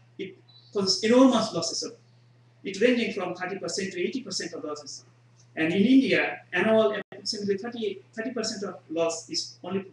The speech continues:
from drought. And it is said that in Bangladesh and India, annual yield loss for submergence is nearly four million ton, and that can feed thirty million people annually.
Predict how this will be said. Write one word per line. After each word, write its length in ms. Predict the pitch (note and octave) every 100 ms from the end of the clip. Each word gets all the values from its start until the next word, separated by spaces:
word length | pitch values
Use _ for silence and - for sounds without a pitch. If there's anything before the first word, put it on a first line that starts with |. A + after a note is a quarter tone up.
| -
from 180 | D#3 C#3
drought. 320 | C3+ - - - _ _ _ _ _ - -
And 120 | D3+
it 80 | F3
is 120 | G#3+
said 160 | D#4 D4+
that 120 | G3
in 140 | F#3+ E3
Bangladesh 340 | E3+ F3+ F3+
and 80 | F3+
India, 400 | D#3+ D3 B2+ - - _ _ -
annual 580 | G3+ A#3 A#3+ A#3 A#3 -
yield 280 | - A#3 G3
loss 440 | D3+ - - - -
for 260 | D#3+ - -
submergence 680 | - E3+ E3 E3+ D#3 B2+ -
is 340 | C3+ C#3 - - _
nearly 300 | D#3+ F3 E3+
four 200 | E3 G#3
million 360 | F#3+ E3 F#3 E3+
ton, 280 | - D4+ -
and 120 | D3
that 180 | F3 -
can 160 | F3
feed 300 | E3+ G#3+ G3+ - _ _ _
thirty 260 | - C#4 C4
million 340 | G3 F3+ F3
people 360 | - A3+ - - - _ _ - - E3
annually. 360 | E3 C#3 A#2+